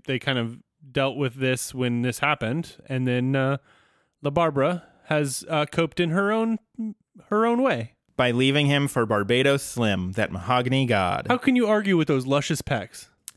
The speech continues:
Speaker 2: I can't.
Speaker 1: E-, 'cause they're wiggling at you.
Speaker 2: They just do that on their own.
Speaker 1: It's true.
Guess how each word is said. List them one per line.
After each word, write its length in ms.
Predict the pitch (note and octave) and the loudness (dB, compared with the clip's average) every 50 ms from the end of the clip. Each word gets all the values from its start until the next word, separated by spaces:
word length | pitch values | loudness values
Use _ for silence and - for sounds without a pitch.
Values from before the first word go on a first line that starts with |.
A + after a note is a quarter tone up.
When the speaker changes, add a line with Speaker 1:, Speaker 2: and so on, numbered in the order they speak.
| _ _ _ _ - | _ _ _ _ -10
Speaker 2:
I 60 | A2 | -8
can't. 360 | - - C#3 D3+ D#3 A#2+ - _ _ _ _ _ _ _ _ _ - | -4 0 0 2 2 0 -2 _ _ _ _ _ _ _ _ _ -2
Speaker 1:
E-, 120 | G#3 G#3+ | -2 -2
'cause 280 | - F3+ - A3+ A#3 G3 | -2 -2 0 0 2 2
they're 140 | B3+ B3+ | 2 0
wiggling 480 | A#3+ A#3+ F4 F#4 C4+ F3+ D3 C#3+ B2 A#2+ | 2 2 0 0 0 0 0 0 0 0
at 240 | A#2+ A2+ A2+ - - | -2 -2 -4 -4 -6
you. 300 | A2+ G#2 G2+ G2+ A2+ - _ _ _ - | -6 -6 -4 -6 -8 -10 _ _ _ -6
Speaker 2:
They 160 | B2 C3 C#3 | 0 0 2
just 200 | C#3 D3 D3 C3+ A#2 | 4 4 2 4 4
do 140 | C3 C#3 C#3 | 2 4 4
that 160 | C3+ C3+ C3 | 4 4 4
on 160 | C3 C3 C3 | 4 2 4
their 180 | C3+ C3 C3 C3 | 2 2 4 4
own. 360 | D3 D#3 C3 G2+ F#2+ F#2 F#2 | 2 2 2 0 0 -2 -2
Speaker 1:
It's 140 | G2 G2 - | -4 -4 -4
true. 380 | - E3 E3+ E3+ C#3 A#2+ A#2+ | -2 -2 0 0 -2 -4 -6